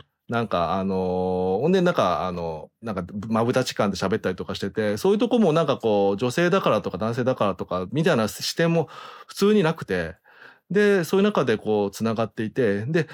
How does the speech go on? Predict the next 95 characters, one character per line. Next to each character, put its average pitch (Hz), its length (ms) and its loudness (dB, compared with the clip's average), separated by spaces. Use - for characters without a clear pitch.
そ 240 200 2
う 254 60 4
い 254 100 2
う、 214 100 -4
そ - 160 0
う - 20 4
い - 40 2
う - 20 -
二 262 160 0
人 254 80 4
が 123 80 4
や 113 100 4
っ 104 40 -2
て 139 100 0
る 135 80 2
か 123 100 0
ら 101 80 0
か、 110 160 0
や 117 60 0
っ - 20 -14
ぱ - 80 -6
り 127 60 0
そ 120 100 -6
の、 107 1300 2
さ 175 100 -2
っ 160 40 0
き 110 100 -2
言 98 80 2
っ - 0 -
た 98 240 0
い 135 80 2
ろ 180 80 4
ん 196 40 4
な 185 80 2
チ - 140 0
ー 196 60 4
ム 113 80 2
組 107 140 0
ん - 20 0
で 95 60 -2
い 92 40 -4
く 107 80 -6
の 98 80 -2
に、 107 160 -2
プ 160 100 -4
ロ 196 120 4
ジ 208 80 2
ェ 214 60 0
ク 214 100 -8
ト 214 640 2
の 190 140 0
ね、 202 140 4
チ 208 160 0
ー 185 40 2
ム 120 160 2
の 101 100 2
中 104 200 0
で 98 80 0
い-、 101 100 -4
い 143 80 0
ろ 151 80 4
ん - 20 2
な 185 60 2
人 160 120 0
と 110 60 -10
関 113 140 -4
わ 117 60 0
っ - 20 -6
て 104 80 -2
る 95 40 -2
け - 60 -8
ど、 131 140 0
ま 131 200 0
あ、 - 200 -16
普 - 80 -20
通 202 80 4
に 185 40 2
男 156 220 2
性 190 80 2
の 190 120 4
人 196 120 2
と 135 140 -2
か 104 500 -2
来 180 80 -2
る 180 80 2
ん 120 40 0
で 101 60 0
す - 120 -14
け 110 80 -4
ど、 107 240 0
な 214 80 4
ん 226 40 -2
か、 98 280 0
あ 131 140 2
の、 127 340 0